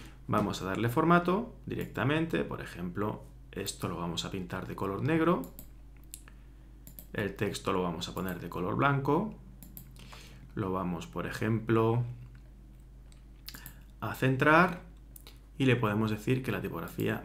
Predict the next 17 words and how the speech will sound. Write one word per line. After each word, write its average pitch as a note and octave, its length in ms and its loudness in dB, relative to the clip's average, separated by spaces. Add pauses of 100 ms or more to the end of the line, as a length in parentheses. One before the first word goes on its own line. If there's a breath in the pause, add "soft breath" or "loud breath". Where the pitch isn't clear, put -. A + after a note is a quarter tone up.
vaya F2+ 220 -6
en F2+ 60 -8
color, F#2 400 -4
en G2 140 -2
negrita. E3 520 4 (1160 loud breath)
Aquí - 520 2 (160)
vamos F2+ 320 -6
a F#2 60 -10
decirle, F#2+ 440 0
por F2+ 160 -6
ejemplo, A2 420 -2
que F#2 80 -6
el F#2 80 -4
número G2 260 -2
total F#2+ 220 -4
de F#2 100 -6
cajas - 560 -2